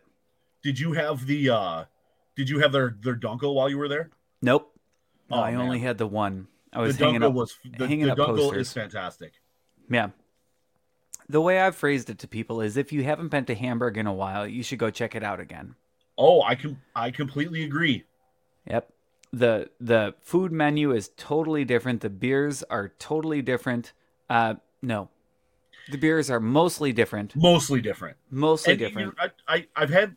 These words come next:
Speaker 1: I had that conversation with somebody over the summer
Speaker 2: Yep.
Speaker 1: about, they were saying something about, uh, something about Hamburg Brewing, and I know they're one of those breweries that has that,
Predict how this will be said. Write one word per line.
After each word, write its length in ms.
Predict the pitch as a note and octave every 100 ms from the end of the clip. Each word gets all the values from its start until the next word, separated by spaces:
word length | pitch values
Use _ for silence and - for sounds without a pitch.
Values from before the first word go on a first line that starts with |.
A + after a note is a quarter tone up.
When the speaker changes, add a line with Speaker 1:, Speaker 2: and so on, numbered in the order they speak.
| -
Speaker 1:
I 100 | D3
had 180 | B3+
that 140 | C4+ -
conversation 580 | C#3+ B2+ B2 C#3 C#3+ C3
with 120 | C3
somebody 280 | D3 C#3 C#3
over 160 | C3
the 80 | A#2
summer 520 | - F#3 C3+ G2+ F#2 _ _ _
Speaker 2:
Yep. 180 | A#2 D#3
Speaker 1:
about, 440 | B2+ B2 A2+ A2 - _ B2+
they 120 | C#3+
were 120 | C#3 C3+
saying 240 | E3+ C#3
something 260 | E3 D#3 C#3
about, 260 | C3 - C3+
uh, 100 | B2
something 280 | D3 D3+ C3+
about 160 | A#2+
Hamburg 260 | C#3 C3 G2+
Brewing, 240 | D3+ C#3
and 80 | C#3+
I 60 | G#3
know 120 | C#4
they're 120 | F#3
one 140 | C#3+ C#3+
of 60 |
those 140 | A#2+ -
breweries 300 | C#3 C#3 A#2
that 100 | A#2
has 160 | B2
that, 260 | A#2 G2 -